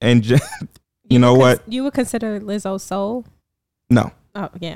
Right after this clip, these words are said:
Speaker 2: I'm confused.
Speaker 1: Lizzo is pop.
Speaker 2: Yeah.
Speaker 1: Uh, S Z A at this point is pop. Um, but I guess you could, you can make an argument that,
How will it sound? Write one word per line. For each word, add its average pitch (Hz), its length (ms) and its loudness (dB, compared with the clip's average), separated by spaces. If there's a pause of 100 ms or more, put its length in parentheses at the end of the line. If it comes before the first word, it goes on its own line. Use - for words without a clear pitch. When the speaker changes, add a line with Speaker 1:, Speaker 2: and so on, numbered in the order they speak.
Speaker 2:
I'm 190 160 -10
confused. 185 380 -4
Speaker 1:
Lizzo 170 300 4
is 175 80 0
pop. 131 440 4
Speaker 2:
Yeah. 127 360 -20 (600)
Speaker 1:
Uh, 113 260 4
S - 140 0
Z 143 220 2
A 143 80 4
at 135 100 0
this 139 200 2
point 131 300 2
is 113 140 0
pop. 113 520 0 (760)
Um, 113 680 4
but 127 260 2
I 127 100 6
guess 135 240 2
you 170 120 -2
could, 160 260 2 (540)
you 139 140 4
can 156 200 4
make 151 180 4
an 156 120 2
argument 143 560 4
that, 120 400 4